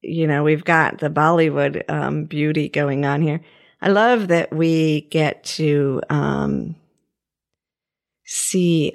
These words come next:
all these different countries. I love that the, the decision was made to have the people from the countries do the production, um,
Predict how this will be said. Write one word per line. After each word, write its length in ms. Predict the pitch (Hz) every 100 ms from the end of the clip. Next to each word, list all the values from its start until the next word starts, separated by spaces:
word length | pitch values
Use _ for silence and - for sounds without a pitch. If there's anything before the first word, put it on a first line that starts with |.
| -
all 160 | 156
these 180 | 165 160
different 320 | 160 156 156
countries. 480 | - 160 156 147 147
I 60 | 139
love 460 | 143 151 147 160
that 400 | 151 139 139 143 _ _ _ _ _ _ _ _ _
the, 600 | 151 147 147 147 - - - _ _ _ _ _ _ _ _ -
the 80 | 151
decision 600 | 156 - 175 170 165 160
was 180 | 151
made 480 | 165 151 151 147 147
to 220 | - 160 156
have 560 | - 151 143 143 170
the 100 | 139
people 680 | - - 143 139 139 139 - _ _ _
from 340 | - - 165 175
the 80 | 160
countries 640 | 170 151 156 156 151 -
do 240 | - 151
the 100 | 151
production, 800 | 151 147 151 147 - 156 151 160 - _ _ _ _ -
um, 460 | 156 143 143 147